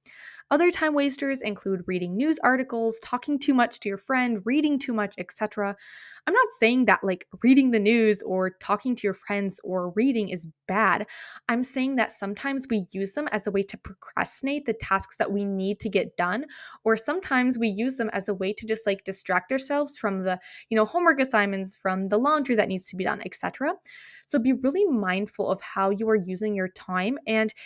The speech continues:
if you, for example, do still want to talk a ton to your friends, but you notice that they're taking away from, like, your sleep, for example, because you're talking late in the evening,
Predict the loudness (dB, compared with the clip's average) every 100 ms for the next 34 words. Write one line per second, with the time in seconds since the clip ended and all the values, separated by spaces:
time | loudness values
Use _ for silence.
0 | -20 0 2 2 4 4 6 4 4 -8
1 | -6 -4 -4 -4 2 4 4 2 2 2
2 | 2 0 0 2 0 -4 -6 -2 -2 -4
3 | -2 -2 -2 -4 -8 -2 2 2 0 -4
4 | -4 -2 -2 -4 -6 -10 -4 2 4 2
5 | 0 -4 -4 -6 -8 -4 -4 -4 -4 -4
6 | -2 -2 -2 -4 -6 -10 -6 -6 -4 -6
7 | -4 -4 -4 -4 -8 -4 -2 0 0 -2